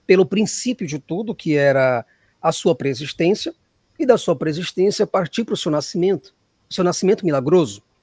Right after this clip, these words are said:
a sua vida milagrosa, a sua, a sua crucificação, a sua ressurreição e sua ascensão aos céus. Porque é, é, é válido que esses argumentos realmente eles possam ser explorados.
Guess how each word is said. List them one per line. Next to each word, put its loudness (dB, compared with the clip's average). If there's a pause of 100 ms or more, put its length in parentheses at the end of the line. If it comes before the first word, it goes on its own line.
(280)
a -2
sua 2
vida 0
milagrosa, -6 (560)
a -4
sua, 0 (220)
a 2
sua 0
crucificação, -2
a 2
sua -4
ressurreição 0
e -2
sua 2
ascensão -2
aos -4
céus. -2 (720)
Porque 6
é, 2
é, -2
é 4
válido 2
que -2
esses 4
argumentos 0
realmente 0
eles -4
possam 0
ser -2
explorados. -6